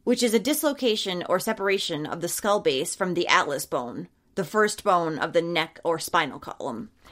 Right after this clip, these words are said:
So fifteen minutes after this injury occurred, she had died, according to the autopsy. But according to the police and the doctor's report, from the time the doctor got there to the time that Shanquella passed away,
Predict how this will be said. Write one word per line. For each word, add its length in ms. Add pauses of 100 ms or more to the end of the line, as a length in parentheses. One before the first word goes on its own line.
(100)
So 220
fifteen 800
minutes 440
after 640
this 220
injury 380
occurred, 680 (600)
she 460
had 180
died, 580
according 500
to 120
the 140
autopsy. 800 (540)
But 140
according 560
to 120
the 80
police 420
and 120
the 60
doctor's 480
report, 560 (420)
from 140
the 60
time 280
the 80
doctor 340
got 260
there 480
to 100
the 80
time 260
that 120
Shanquella 520
passed 340
away, 480